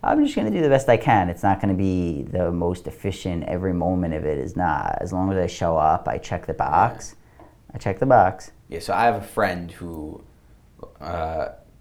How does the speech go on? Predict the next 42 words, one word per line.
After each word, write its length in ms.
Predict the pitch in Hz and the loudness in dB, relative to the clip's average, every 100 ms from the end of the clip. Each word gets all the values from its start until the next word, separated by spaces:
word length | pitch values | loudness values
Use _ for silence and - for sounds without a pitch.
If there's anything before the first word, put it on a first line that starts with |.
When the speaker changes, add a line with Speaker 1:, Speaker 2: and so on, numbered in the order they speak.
| - | -10
Speaker 2:
you 100 | 117 | -2
know, 240 | 110 87 90 | 0 0 -2
I 120 | 92 | -4
talk 260 | - 98 | -2 -2
to 80 | - | -2
him 60 | 90 | -4
a 40 | |
lot 160 | 87 87 | -2 0
about, 180 | 87 - | -2 -4
like, 140 | - | -6
Wim 240 | 95 95 92 | -8 -8 -6
Hof 320 | 82 82 - | -4 -4 -6
stuff 440 | - 82 82 - | -6 -4 -6 -8
and 200 | 78 80 - | -12 -14 -14
interesting 440 | - 85 - 87 | -14 -14 -14 -16
training 460 | - 87 85 82 82 | -14 -12 -12 -12 -10
ideas. 540 | 78 78 78 78 80 - _ _ - - _ - | -8 -8 -8 -6 -8 -12 _ _ -20 -20 _ -14
And 460 | 90 82 82 67 - - | -12 -10 -10 -12 -16 -18
so 580 | - 80 80 80 - - - _ _ _ _ - | -8 -6 -4 -4 -8 -12 -20 _ _ _ _ -6
I 220 | 92 92 - | -4 -4 -6
t-, 120 | - 110 - | -6 -6 -4
tell 200 | 104 98 | -4 -4
him 60 | 92 | -2
about, 340 | 90 82 - | -2 -2 -2
I 140 | 90 87 | -6 -4
tell 220 | - 92 | -6 -6
him 60 | 90 | -4
what, 100 | 90 57 53 | -8 -8 -8
about 220 | 85 87 | -4 -4
what 100 | 87 | -2
I 60 | 87 | -4
do 140 | 85 | -6
at 80 | 85 | -10
the 80 | - | -10
gym, 160 | - 110 | -6 -4
and 80 | |
I 60 | 87 | -4
say, 220 | 92 98 | -4 -2
"Yeah, 180 | 143 143 | -2 -4
I 80 | 127 | -4
just, 300 | 120 - - | -8 -10 -2
uh, 320 | 104 95 - | 2 2 0